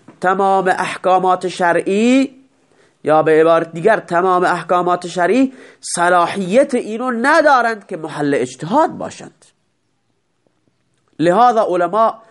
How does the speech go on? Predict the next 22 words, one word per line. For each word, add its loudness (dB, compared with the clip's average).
بعضی 2
از -2
علمای 2
اصول -2
گفتند 0
المجتهد -2
فیه، 2
مجتهد -2
فیه 0
یعنی 0
اون 0
مسئله‌ای 2
که -6
درش 2
اجتهاد 0
وجود -2
داره، 2
مجتهد 0
فیه 0
هر -2
حکم -2
شرعی 2